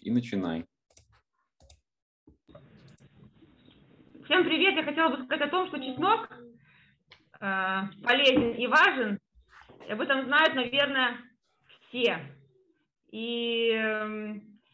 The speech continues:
Speaker 2: о той форме, о которой будем говорить мы сегодня, может быть, меньше людей знает, но изначально о том, как его использовали там при народном лечении, куда только не совали, правда? Чем только не заваривали,
Speaker 1: Чесночные
Speaker 2: и как
Speaker 1: бусы,
Speaker 2: только не
Speaker 1: чесночные
Speaker 2: лепляли.
Speaker 1: бусы делали?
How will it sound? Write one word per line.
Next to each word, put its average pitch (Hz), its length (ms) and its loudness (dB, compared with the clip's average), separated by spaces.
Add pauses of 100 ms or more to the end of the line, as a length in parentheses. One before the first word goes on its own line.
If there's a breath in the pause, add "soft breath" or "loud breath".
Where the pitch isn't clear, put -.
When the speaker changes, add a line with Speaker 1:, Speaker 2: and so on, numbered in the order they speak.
(300)
Speaker 2:
о 233 120 0
той 277 260 0
форме, 277 280 2
о 254 40 -2
которой 254 280 -2
будем 247 140 -8
говорить 254 360 -4
мы 254 160 -4
сегодня, 269 560 0
может 220 300 -6
быть, 220 300 -8
меньше 208 360 -6
людей 196 320 -4
знает, 196 360 -2
но 240 200 -2
изначально 247 600 0
о 214 80 -2
том, 240 160 -2
как 214 140 -2
его 233 180 -2
использовали 214 560 -2
там 196 300 -4 (600 soft breath)
при 226 180 -8
народном 240 420 0
лечении, 240 800 -2
куда 254 140 -4
только - 160 -6
не 302 120 -4
совали, 262 320 0 (120)
правда? 202 440 -4 (360 soft breath)
Чем 311 180 -6
только 392 180 -2
не 311 140 2
заваривали, 196 380 4
Speaker 1:
Чесночные 160 240 6
Speaker 2:
и - 20 6
как 147 140 4
Speaker 1:
бусы, 135 300 4
Speaker 2:
только - 140 -6
не - 60 -12
Speaker 1:
чесночные 143 480 2
Speaker 2:
лепляли. 135 140 4
Speaker 1:
бусы 135 480 2
делали? 131 600 0